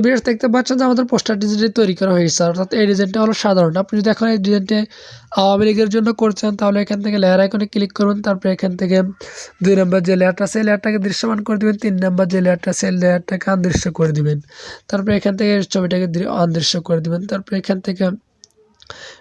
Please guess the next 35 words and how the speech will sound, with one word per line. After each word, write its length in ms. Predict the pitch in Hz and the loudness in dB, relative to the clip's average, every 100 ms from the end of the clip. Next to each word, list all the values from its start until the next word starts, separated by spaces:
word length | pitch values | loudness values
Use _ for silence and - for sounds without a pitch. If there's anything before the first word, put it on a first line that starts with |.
| - | -2
নিচ 140 | 196 - | 0 0
থেকে 140 | 202 202 | 0 0
দুই 80 | 208 196 | 0 2
নম্বর 200 | 185 196 - | 2 2 2
ছবিটাকে 340 | 185 180 180 165 | -2 0 -2 -2
দৃশ্যমান 320 | 156 - 160 151 | -2 -4 -6 -4
করে 120 | 156 | -4
দিবেন, 120 | 151 165 | -2 -2
আবার 100 | 175 170 | 0 0
লেয়ার 140 | 165 | 0
আইকনে 200 | 160 - 175 | -4 -8 -8
ক্লিক 180 | 165 151 - | -6 -6 -6
করে 120 | 156 | -6
দিবেন। 200 | 143 147 143 - - - - - | -4 -6 -8 -14 -20 -20 -20 -4
তো 60 | 240 214 | 0 4
ভিউয়ার্স, 200 | 233 220 | 2 0
দেখতে 160 | 226 240 226 | -2 -2 -2
পাচ্ছেন 220 | 254 277 254 | -2 -2 0
আমাদের 180 | 247 240 | 0 0
পোস্টার 220 | 233 - 208 | -2 -2 -4
ডিজাইনটি 260 | 202 208 214 | -4 -2 2
আওয়ামী 240 | 190 190 185 | 2 2 2
লীগের 220 | 180 180 165 | 0 -2 -2
জন্য 120 | 180 175 | -2 0
হয়ে 120 | 165 156 | 0 -2
গেছে, 160 | 147 160 | -4 -6
অর্থাৎ 180 | 156 185 - | -6 -4 0
ছবিটা 260 | 196 185 196 | 0 0 -2
পরিবর্তন 340 | 208 180 170 170 | -2 -4 -4 -4
করে 140 | 160 147 151 151 | -2 -2 -2 -2
হয়ে 140 | 156 | -4
গেছে। 220 | 151 - 147 147 _ - - - - - - _ - | -4 -4 -6 -6 _ -20 -20 -20 -20 -20 -20 _ -4
এখন 140 | 196 226 | 0 2
আপনি 120 | 226 214 | 0 0
চ্যানেল 200 | 226 226 | 2 2